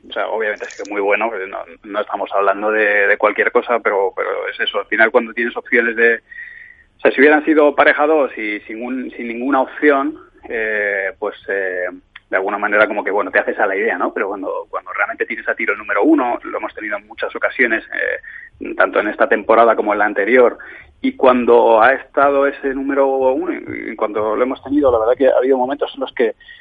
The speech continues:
eh, la, ha, ha sido un poco una losa, ¿no? El, el tener a tiro el objetivo por el que estás peleando. Yo lo puntúo muy bien, creo que obviamente han hecho un gran trabajo y yo he intentado también,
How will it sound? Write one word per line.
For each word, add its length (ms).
eh, 480
la, 160
ha, 100
ha 100
sido 300
un 160
poco 480
una 280
losa, 300
¿no? 160
El, 380
el 420
tener 240
a 140
tiro 480
el 80
objetivo 420
por 100
el 60
que 80
estás 400
peleando. 460
Yo 100
lo 80
puntúo 300
muy 180
bien, 320
creo 180
que 340
obviamente 400
han 80
hecho 160
un 80
gran 160
trabajo 540
y 120
yo 180
he 120
intentado 380
también, 380